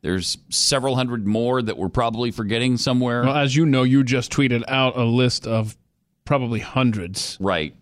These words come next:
Speaker 2: of
Speaker 1: right.
Speaker 2: genders if people wanna check it out at Pat Unleashed.
Speaker 1: I still wanna get to the bottom of who came up with all that. <laughs> And who, did you have a council of, uh, multi-gendered people that decided on, "Hey, w-,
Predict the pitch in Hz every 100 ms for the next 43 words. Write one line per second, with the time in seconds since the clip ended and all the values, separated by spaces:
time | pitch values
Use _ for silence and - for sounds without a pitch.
0 | _ _ _ 76 113 113 123 113 107 110
1 | 110 - 120 113 107 - 110 117 110 -
2 | 113 - 120 113 107 120 113 - - -
3 | 156 160 269 262 151 135 131 110 92 110
4 | 95 82 85 104 98 78 73 71 65 62
5 | 58 57 - _ - - - _ 110 110
6 | 139 - 113 113 101 131 104 - 113 131
7 | - 175 202 - _ _ _ - 110 113
8 | 104 87 87 - _ 76 78 - - -
9 | 78 _ _ _ _ _ _ 101 135 -
10 | 143 101 123 127 127 - 139 135 202 226
11 | _ 113 117 123 113 - 120 123 160 151
12 | 123 120 110 101 - _ _ _ - 170
13 | 160 131 139